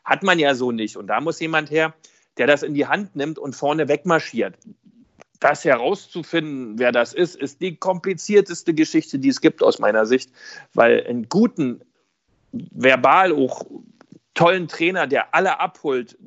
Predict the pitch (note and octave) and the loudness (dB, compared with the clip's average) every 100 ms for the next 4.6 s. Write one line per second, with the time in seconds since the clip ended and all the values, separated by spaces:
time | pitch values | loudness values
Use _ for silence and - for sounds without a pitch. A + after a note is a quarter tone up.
0 | - - - - G3+ G3+ F3 F3+ D#3 C#3+ | -20 -16 -6 2 4 4 0 0 2 2
1 | D#3+ F#3+ - F#3 D#3 B2+ B2 A#2+ - B2+ | 2 -4 -6 -10 -8 -6 -6 -6 -10 -16
2 | B2 B2+ D#3 G3 - D#3 G3+ G3+ C3+ C3 | -16 -10 -8 -4 0 2 2 4 4 4
3 | C3+ D#3+ G3 - F#3+ D3+ C3+ D3+ C#3+ B2+ | 0 0 0 -2 -4 -4 -2 -2 -2 -2
4 | B2+ - E3 E3 D#3+ D3 | -2 0 4 4 2 -6